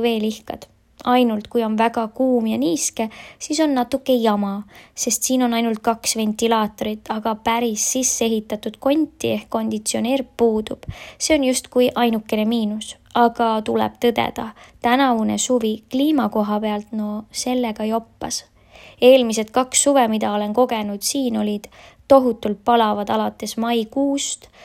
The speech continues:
aga see aasta justkui meie õnneks algas kuuma laine alles augustis. Nii et paar ööd on raskemat olnud, aga juba on ka see üle elatud.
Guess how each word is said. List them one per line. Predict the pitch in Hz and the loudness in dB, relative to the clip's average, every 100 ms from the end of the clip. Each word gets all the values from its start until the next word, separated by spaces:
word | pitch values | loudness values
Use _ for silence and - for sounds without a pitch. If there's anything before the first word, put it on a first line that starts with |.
| - - | -20 -6
aga | 233 220 214 | -4 -2 -2
see | - 254 226 | 2 4 4
aasta | 226 220 - 226 | 2 0 -4 -4
justkui | 226 233 - 226 | -4 -6 -4 -2
meie | 214 240 240 220 | 0 2 2 2
õnneks | 226 226 220 - | 0 -2 -4 -4
algas | 214 214 208 - | -4 -4 -6 -6
kuuma | - 254 233 208 | 0 2 2 0
laine | 214 240 214 | -2 -2 -2
alles | 202 226 240 214 | -4 -4 -4 -2
augustis. | 208 196 - - - 233 - - - - - 269 | -2 -2 -8 -8 -6 -8 -8 -12 -20 -20 -8 0
Nii | 247 | 0
et | 220 - | 0 2
paar | 262 262 226 226 | 4 6 6 4
ööd | 233 214 | 2 2
on | 240 233 | 0 2
raskemat | 220 220 - 226 202 202 | 0 0 -2 -4 -6 -4
olnud, | 277 320 233 208 - | -2 0 -2 -4 -4
aga | 233 233 226 | -2 2 2
juba | 226 240 233 214 | 2 2 2 2
on | 202 | -2
ka | 208 | -4
see | - 214 208 | -2 -2 -2
üle | 208 196 | -2 -2
elatud. | 202 196 - 233 - | -4 -8 -12 -16 -16